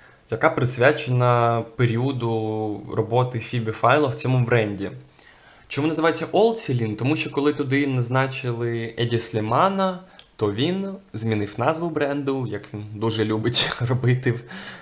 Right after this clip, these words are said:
виявляється, і почав робити те, що він завжди робить. Еді Сліман, в який би модний бренд не прийшов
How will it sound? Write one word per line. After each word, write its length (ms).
виявляється, 1000
і 320
почав 340
робити 400
те, 160
що 160
він 120
завжди 340
робить. 400
Еді 140
Сліман, 380
в 40
який 240
би 120
модний 320
бренд 320
не 80
прийшов 500